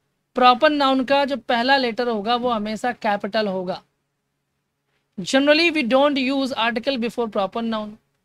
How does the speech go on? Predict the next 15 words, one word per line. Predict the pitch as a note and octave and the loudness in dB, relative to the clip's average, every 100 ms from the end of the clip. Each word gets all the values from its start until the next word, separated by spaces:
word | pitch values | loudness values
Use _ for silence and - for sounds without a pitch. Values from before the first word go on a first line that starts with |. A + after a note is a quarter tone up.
| _ - | _ -2
और | G#3+ B3+ | 0 2
हम | A#3 D4 | 2 0
सामान्यतः | C#4 C4 A3+ G#3+ A3 A3+ C#4+ A3+ F#3+ G#3 B3+ _ _ - | -2 -2 0 0 0 4 4 4 2 2 -2 _ _ -6
प्रॉपर | B3 B3 A#3+ D4+ | 4 4 4 2
नाउन | C#4 C#4 C4+ | 2 0 0
के | C#4 | -4
पहले | - C4+ C#4 G3+ F3+ _ _ _ - | 0 2 2 0 -4 _ _ _ -6
कभी | A#3+ C4 D4+ | -2 0 0
भी | D#4 - - | -2 -6 -2
आर्टिकल | A3 A3+ A3+ D#4 D4+ | 0 0 -2 -4 0
का | C#4+ | 0
इस्तेमाल | - C#4 B3+ B3+ B3 | 0 -4 -2 -2 0
नहीं | B3 C#4+ | -2 -2
करते | C#4+ C4 A#3+ | -4 -4 -6
हैं, | G3 E3 | -6 -8